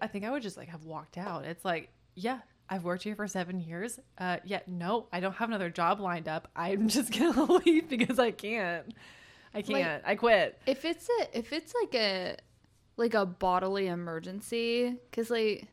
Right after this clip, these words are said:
Speaker 2: people have tummy issues. You know, if, if it's, like, something like, "This happened to me and I'm embarrassed and I don't know what to handle," like, I'm fine. Like, I can't clean it. Please talk to me about it so I can give you the tools to clean it since it's yours.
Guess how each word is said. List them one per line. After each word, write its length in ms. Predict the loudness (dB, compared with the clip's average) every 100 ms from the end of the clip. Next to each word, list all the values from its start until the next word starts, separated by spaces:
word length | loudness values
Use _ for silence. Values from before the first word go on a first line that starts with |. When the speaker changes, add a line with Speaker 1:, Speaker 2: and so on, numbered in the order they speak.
| _ _ _ _ _ _
Speaker 2:
people 320 | 2 4 4
have 420 | 2 2 2 0 -8 -8
tummy 380 | -4 -2 -4
issues. 800 | -6 -6 -6 -4 -4 -6 -8 -14 -20 _ _ _ _ _ _ _ _
You 140 | -4 -2
know, 180 | -2 -2
if, 260 | -4 -2
if 200 | -2 0
it's, 180 | -2 0
like, 160 | 0 0
something 400 | -2 -2 -2 -4
like, 260 | -4 -4
"This 220 | -4 -4
happened 480 | -4 -2 0 0 0
to 40 | 0
me 280 | 0 0
and 180 | -2 -6
I'm 300 | -4 -2 -2
embarrassed 800 | -4 -6 -4 -2 -2 -2 -6 -12 -10
and 160 | -4 -2
I 100 | 0
don't 140 | -2
know 80 | -4
what 100 | -8
to 100 | -6
handle," 380 | -6 -4 -4 -2
like, 240 | -4 -4 _ _ _ _ _ _ _ _ 2
I'm 160 | 4
fine. 340 | 4 2 0 -2 -6
Like, 140 | -4
I 140 | -4
can't 280 | -4 -6 -10
clean 220 | -8 -8
it. 260 | -6 -8 -10 -16 _ _ _ _ _ _ -6
Please 180 | -4 -2
talk 200 | -4 -4
to 60 |
me 80 | -6
about 220 | -2 -2
it 100 | -2
so 120 | -4 -8
I 40 |
can 140 | -4
give 160 | -4 -4
you 160 | -4 -4
the 80 |
tools 280 | -4 -4 -6
to 100 | -6
clean 240 | -4 -2 -2
it 200 | -4 -6
since 280 | -10 -10
it's 180 | -12 -10
yours. 420 | -6 -4 -6 -8